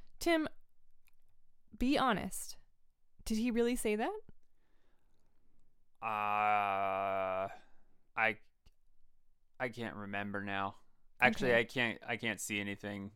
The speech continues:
Speaker 2: right now.
Speaker 1: Oh my gosh.
Speaker 2: I'm gonna go into one of those, those varnish
Speaker 1: All right.
Speaker 2: naps.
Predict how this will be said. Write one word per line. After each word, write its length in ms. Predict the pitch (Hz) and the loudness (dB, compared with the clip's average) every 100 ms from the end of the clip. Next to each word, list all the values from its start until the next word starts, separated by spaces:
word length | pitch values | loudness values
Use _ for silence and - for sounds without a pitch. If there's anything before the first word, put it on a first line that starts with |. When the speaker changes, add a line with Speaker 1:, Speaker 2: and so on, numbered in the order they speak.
| - | -8
Speaker 2:
right 220 | 110 98 | -4 -2
now. 280 | 107 101 98 | 2 2 2
Speaker 1:
Oh 20 | 170 | 0
my 180 | 67 | -6
gosh. 360 | - - - 214 - | -10 -12 -12 -12 -6
Speaker 2:
I'm 120 | 110 | -4
gonna 140 | 110 | -2
go 220 | 107 107 104 | 2 2 2
into 160 | 104 | 0
one 180 | 101 98 | -2 -2
of 80 | 95 | 0
those, 380 | 95 95 - - - - - | 0 -2 -8 -12 -18 -20 -10
those 240 | 98 98 | -8 -8
varnish 400 | 101 101 98 175 | -4 0 0 0
Speaker 1:
All 40 | 175 | -2
right. 40 | |
Speaker 2:
naps. 500 | 107 98 98 - - | -2 -2 -4 -12 -14